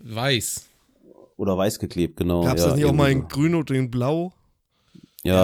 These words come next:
Speaker 3: Ja.
Speaker 2: da,
Speaker 1: Ich hab das
Speaker 2: da gab's einige.
Speaker 1: Friatec oder wie auch immer.
Speaker 3: Ja, da gab's ganz viel von. Zum Glück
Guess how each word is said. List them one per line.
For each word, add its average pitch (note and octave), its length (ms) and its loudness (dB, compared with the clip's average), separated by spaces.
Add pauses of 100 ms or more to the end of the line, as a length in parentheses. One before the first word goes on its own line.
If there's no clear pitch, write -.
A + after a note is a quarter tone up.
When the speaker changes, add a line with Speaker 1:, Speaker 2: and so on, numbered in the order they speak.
Speaker 3:
Ja. A2 160 -4
Speaker 2:
da, E2 180 -2 (140)
Speaker 1:
Ich B2 160 -4
hab C3+ 100 0
das A2+ 140 -2
Speaker 2:
da F#2 80 0
gab's F#2+ 240 2
einige. G2 300 2
Speaker 1:
Friatec G2+ 440 -6 (380)
oder G2+ 240 -12
wie G2 120 -10
auch F#2 100 -12
immer. F#2 260 -12 (440)
Speaker 3:
Ja, A2+ 460 -12 (180)
da B2 120 -16
gab's - 520 -8
ganz C3+ 280 -4
viel C3+ 260 -4
von. A2 360 -8 (140)
Zum C3 180 -8
Glück D3 280 -6